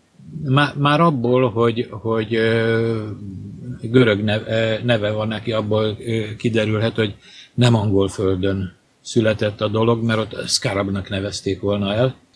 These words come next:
Scarabeuszt azt, ö, ilyen komplikáltan Magyarországon tudtuk csak kitalálni. Ott a, a különféle rejtvényeket kombináltam össze, és, ö, egy fiú, aki,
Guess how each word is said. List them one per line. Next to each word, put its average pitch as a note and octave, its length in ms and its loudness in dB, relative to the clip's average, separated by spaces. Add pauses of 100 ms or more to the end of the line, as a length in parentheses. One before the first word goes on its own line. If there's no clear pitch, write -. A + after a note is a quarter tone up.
(160)
Scarabeuszt A2 720 2
azt, A2 240 -2
ö, A2 340 0
ilyen G#2+ 420 -2
komplikáltan G2+ 760 0
Magyarországon F#2 840 -2
tudtuk F#2+ 320 -8
csak F#2 200 -8
kitalálni. G#2 720 -2 (340)
Ott A#2+ 200 -2
a, C3 80 6 (260)
a B2+ 680 2 (580)
különféle B2+ 560 2
rejtvényeket G#2+ 800 -2
kombináltam G#2+ 760 -2
össze, C3+ 600 0
és, G#2+ 600 -6
ö, G#2+ 400 -6 (140)
egy A#2+ 200 -4
fiú, A#2+ 400 8
aki, A2 540 0